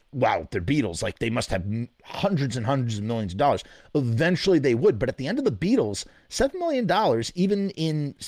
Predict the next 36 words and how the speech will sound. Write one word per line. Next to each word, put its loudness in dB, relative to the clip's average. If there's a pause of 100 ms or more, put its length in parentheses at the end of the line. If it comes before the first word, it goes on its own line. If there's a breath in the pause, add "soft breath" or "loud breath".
by 0
sixty -2
standards, -2 (240 soft breath)
considering 2
what 0
the 2
Beatles 2
earned, 0 (180 loud breath)
was 2
not 0
that 0
much -2
money -2 (260)
for 2
everything 0
that -2
they 2
had -2
done, -2 (100)
right? 0 (460 soft breath)
Um, 2
but 0
Paul 4
McCartney 0
invested -2
that 0
seven 0
million -2
dollars 2
in, -4
in, -4
in -2
licensing 0
catalogs, 2
publishing -4
catalogs, 4